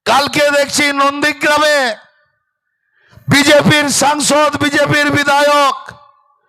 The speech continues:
পঞ্চায়েত সমিতি বিজেপির, বেশিরভাগ গ্রাম পঞ্চায়েত বিজেপির, জেলা পরিষদের দুটো সিট বিজেপির নির্বাচিত।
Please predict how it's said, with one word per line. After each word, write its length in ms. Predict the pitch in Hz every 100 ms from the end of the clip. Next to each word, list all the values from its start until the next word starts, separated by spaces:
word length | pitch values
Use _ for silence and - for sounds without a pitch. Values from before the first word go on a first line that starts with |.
| _ _ _ _ _ _
পঞ্চায়েত 500 | 254 285 277 294 294
সমিতি 500 | - 285 294 294 294
বিজেপির, 680 | 285 294 294 294 294 302 254 165 - _ _ _ _ _ _ - - - 143
বেশিরভাগ 680 | 262 247 285 285 277 277 220
গ্রাম 240 | 277 277
পঞ্চায়েত 560 | 269 277 277 277 277 269
বিজেপির, 680 | 262 269 269 262 269 254 196 156 _ _ _ _ _ _ _ 98
জেলা 280 | 214 254 254
পরিষদের 600 | 254 254 214 247 254 254
দুটো 420 | 208 240 262 247
সিট 420 | - 269 277 269
বিজেপির 520 | 254 262 269 262 269
নির্বাচিত। 680 | 262 269 262 269 262 269 269